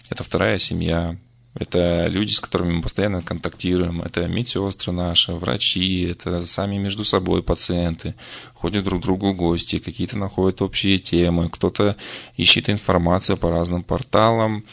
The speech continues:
у врачей также, конечно же, спрашивают, но находят для себя какой-то определённый род деятельности и в ней развиваются. У нас есть пациенты, которые выступают на соревнованиях, по пятиборью, например, да, там стрельба,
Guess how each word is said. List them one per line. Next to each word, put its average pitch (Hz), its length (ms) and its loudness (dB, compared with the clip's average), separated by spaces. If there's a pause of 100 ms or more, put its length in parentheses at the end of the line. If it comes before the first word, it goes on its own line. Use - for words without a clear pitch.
(220)
у 90 60 -4
врачей 85 480 2
также, 110 340 -2
конечно 95 420 -4
же, 95 120 -4
спрашивают, 90 760 -2 (320)
но 87 160 0
находят 98 420 -2
для 87 100 -4
себя 90 300 2
какой-то - 380 -6
определённый 87 720 -2 (340)
род 87 300 -2 (480)
деятельности 123 720 -4 (320)
и 120 380 -2 (360)
в 95 120 -10
ней 107 180 0
развиваются. 85 680 -4 (400)
У - 60 -4
нас - 140 4
есть 110 120 -4
пациенты, 107 440 0
которые 85 580 -2 (240)
выступают 85 840 -2 (120)
на 85 340 -4
соревнованиях, 92 920 -4 (300)
по - 100 -4
пятиборью, 87 540 -2
например, 85 460 -6
да, 101 140 -2
там - 200 -8
стрельба, 90 680 -2